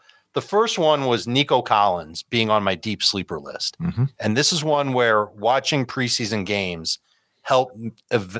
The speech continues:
Speaker 1: helped me evaluate Nico Collins because I thought that he looked good. I, I thought Stroud looked okay. I thought Nico looked good,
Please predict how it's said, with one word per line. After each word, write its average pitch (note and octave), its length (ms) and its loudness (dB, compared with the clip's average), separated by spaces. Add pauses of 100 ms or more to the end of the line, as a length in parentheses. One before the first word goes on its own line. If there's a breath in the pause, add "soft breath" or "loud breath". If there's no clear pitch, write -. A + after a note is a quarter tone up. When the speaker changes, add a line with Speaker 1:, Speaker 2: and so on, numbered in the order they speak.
Speaker 1:
helped D#3 280 0
me C3+ 260 2
evaluate A2+ 840 0
Nico G#2 320 -2
Collins F2 520 -2
because F#2+ 380 -8 (400 soft breath)
I B2+ 200 2
thought B2+ 420 0
that G2+ 160 -4
he A#2 400 -4
looked A#2+ 320 0
good. A2+ 440 0 (480)
I, D#3 200 2
I - 20 2
thought G3+ 220 0
Stroud G3+ 300 0
looked A3 160 0
okay. E3+ 280 0
I C#3+ 120 0
thought D#3+ 200 0
Nico C3+ 320 -2
looked G2 220 -6
good, F2 320 -10